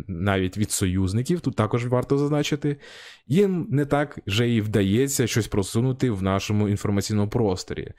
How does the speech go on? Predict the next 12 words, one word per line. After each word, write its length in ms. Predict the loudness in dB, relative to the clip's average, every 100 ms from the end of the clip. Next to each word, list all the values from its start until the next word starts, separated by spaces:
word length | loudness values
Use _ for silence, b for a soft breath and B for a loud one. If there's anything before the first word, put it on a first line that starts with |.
| B B
Проте, 260 | -4 0 0
як 160 | 0 0
ми 80 |
бачимо, 800 | 2 0 0 0 2 2 2 0 0
коли 680 | 0 2 2 2 2 0 -4 -6
подібні 560 | -2 0 0 2 2 0
тези 380 | 2 0 0 0
висловлюють 720 | -2 -2 0 2 0 -2 -6 -20 -12
наші, 600 | -6 -4 -4 -4 -4 -6
е, 140 | -6 B B B B -12 -10 0
політики 600 | 0 2 -2 -2 0 0
або 560 | 2 2 2 2 0